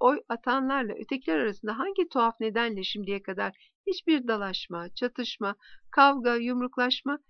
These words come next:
ya da daha beter bir olay çıkmadığını sık sık soruyorlardı. Bu soru bir insanın gazetecilik mesleğini icra edebilmek için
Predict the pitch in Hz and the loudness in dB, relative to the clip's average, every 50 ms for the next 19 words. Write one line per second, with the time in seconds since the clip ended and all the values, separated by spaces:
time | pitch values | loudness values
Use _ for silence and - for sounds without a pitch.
0 | - - - - 302 330 339 359 285 233 - - 240 247 339 392 440 349 330 - | -20 -10 -4 -2 0 0 2 0 -2 -2 -2 -2 0 2 2 2 2 0 2 2
1 | 262 233 220 190 220 208 - 220 220 208 208 214 - - 269 - 220 196 - - | 2 2 0 0 -4 -2 0 0 0 0 0 -2 -4 -8 -6 -4 -4 -4 -4 -6
2 | 185 196 214 - - _ _ _ _ _ - 330 311 - - - - - - - | -6 -8 -8 -10 -12 _ _ _ _ _ -4 -4 -4 -4 -6 -6 -6 -6 -4 -4
3 | 220 214 208 196 190 196 190 185 185 175 175 - - 208 - _ _ _ _ _ | -4 -2 -2 -2 -4 -6 -6 -6 -6 -8 -8 -10 -14 -18 -18 _ _ _ _ _
4 | - - - _ _ 233 220 320 320 - - 240 202 190 226 269 - 285 277 - | -20 -20 -20 _ _ -2 0 0 0 2 2 0 2 0 -2 -2 -2 -2 -2 -2
5 | - 226 208 202 - 196 185 208 254 311 285 254 214 233 220 - 220 208 233 269 | -2 -4 -6 -6 -6 -6 -4 -2 0 0 2 0 0 -2 -6 -8 -8 -8 -8 -6
6 | 269 - 233 220 - - - 190 196 208 - 196 190 - 214 208 190 180 190 202 | -4 -4 -4 -4 -4 -6 -8 -8 -8 -8 -8 -6 -4 -2 0 0 0 -2 -4 -6
7 | 185 196 190 190 208 208 - 160 156 - - 285 320 - | -6 -6 -6 -6 -6 -6 -8 -10 -10 -8 -6 -6 -6 -8